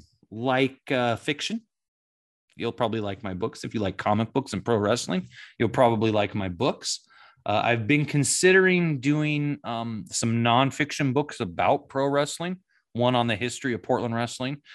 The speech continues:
Uh, you can find my books at enter the lost library dot com. If you like nineties comics, like Image Comics, you can check out, uh, my other YouTube channel, Crypto Comics, uh, where I talk about nineties comics, just like I talk about professional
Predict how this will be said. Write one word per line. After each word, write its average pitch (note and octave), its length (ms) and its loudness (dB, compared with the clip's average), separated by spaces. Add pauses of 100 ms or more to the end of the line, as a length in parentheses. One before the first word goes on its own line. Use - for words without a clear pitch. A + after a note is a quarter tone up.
(200)
Uh, C3 80 6
you C3+ 200 4
can D3+ 360 2
find E3+ 340 2
my D#3 160 4
books D3+ 480 -2
at A#2+ 300 0
enter D3 300 -4
the B2+ 140 -2
lost B2 560 -2
library B2+ 680 -2
dot A2 320 -4
com. E3+ 400 -4 (320)
If D3 100 -2
you B3 120 6
like G3+ 160 8
nineties D#3 400 2
comics, D3 480 -2
like A2+ 200 -8
Image C#3 300 -4
Comics, E3 480 -4
you C3 80 -4
can A#2 180 -4
check C3+ 360 -4
out, A#2+ 300 4
uh, A2+ 220 4
my A#2 180 -2
other E3 200 2
YouTube A2 360 -8
channel, B2+ 260 -6
Crypto G#2+ 760 -2 (380)
Comics, C3 680 0 (460)
uh, A2 100 -4
where A#2 220 0
I C3 680 2
talk C3 240 -6
about C3 400 -6
nineties C3 480 -6
comics, B2+ 540 -4
just - 200 -8
like B2+ 140 0
I A2+ 40 0
talk G#2+ 220 0
about G#2+ 360 -2
professional - 800 -4